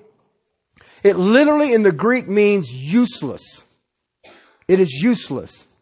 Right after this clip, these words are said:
Now listen, the Apostle Paul went to heaven, and he's saying it's useless. It's useless. Why?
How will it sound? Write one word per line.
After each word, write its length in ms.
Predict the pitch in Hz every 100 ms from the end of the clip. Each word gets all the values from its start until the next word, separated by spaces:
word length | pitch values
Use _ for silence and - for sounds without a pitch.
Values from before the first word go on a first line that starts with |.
| _ _
Now 80 | 262
listen, 240 | 381 -
the 60 | -
Apostle 340 | - 392 311
Paul 240 | 269 370 302
went 120 | 302
to 80 | 294
heaven, 380 | 370 262 117 - _ _ _ _ -
and 120 | 226
he's 180 | 359 349
saying 360 | 311 302 302
it's 400 | 302 302 - - - _ _ _ _ _ _ _ _ _ _ _ _ _ _ _ _ _ _
useless. 920 | 208 349 453 349 294 294 165 - - - _ _ _ _ _ _ _ _ _ _ _ _ _ _ _ _ _ _ _ _ _
It's 120 | -
useless. 640 | 226 - 135 101 - - _ _ _ _ _ _ _ _ _ -
Why? 360 | 220 202 147